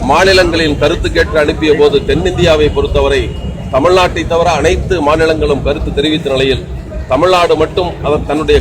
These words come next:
கருத்தை ஒப்புதலை தெரிவிக்காமல் இருக்கிற நிலையில் தமிழ்நாடு அரசை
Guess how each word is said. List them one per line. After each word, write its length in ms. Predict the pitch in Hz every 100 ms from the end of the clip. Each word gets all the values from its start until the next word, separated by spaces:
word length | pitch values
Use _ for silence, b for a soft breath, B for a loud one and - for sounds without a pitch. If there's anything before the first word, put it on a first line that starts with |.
| 143
கருத்தை 320 | 165 - 151 131 - 135
ஒப்புதலை 320 | 127 160 156 139
தெரிவிக்காமல் 520 | 151 165 160 147 139
இருக்கிற 240 | 135 - 135 127
நிலையில் 340 | 143 143 135 - - - - -
தமிழ்நாடு 400 | 160 185 175 156
அரசை 280 | 151 -